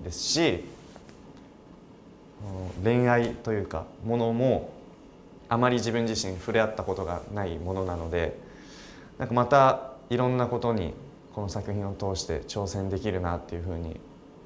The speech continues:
思いますし、なんかビリーという役と一緒に僕自身また一段と成長できるように頑張りたいと思ってます。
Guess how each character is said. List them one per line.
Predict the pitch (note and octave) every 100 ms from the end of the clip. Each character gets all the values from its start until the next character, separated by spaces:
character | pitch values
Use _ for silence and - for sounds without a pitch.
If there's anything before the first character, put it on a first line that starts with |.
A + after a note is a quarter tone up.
| - - - - - -
思 | G2
い |
ま | G2+ G2
す | -
し、 | F2 D2+ - - - - - - - - - - C#3+
な | C#3+
ん |
か | - - - -
ビ | G2+ A#2+
リ | G2+ F2+
ー | - - -
と | F#2
い | F2+ F#2
う |
役 | F2+ -
と | - C3
一 | G#2
緒 | - D3+
に | F3 F3 C#3+ - - -
僕 | A2 G#2+
自 | G2
身 | F#2 F2 E2+ - - - - - - - - - G2
ま |
た | F#2+ F#2+
一 | F#2 -
段 | F#2 F2+ F2+
と | F#2 F2+ - - -
成 | F#2+ F2+
長 | F#2
で | F2
き | F2+ G2+
る |
よ | F#2 E2
う |
に | D#2+ - - - - - -
頑 | - F#2
張 | F2
り |
た | - F2
い |
と | -
思 | E2+
っ |
て | E2+ -
ま | -
す。 | - - - -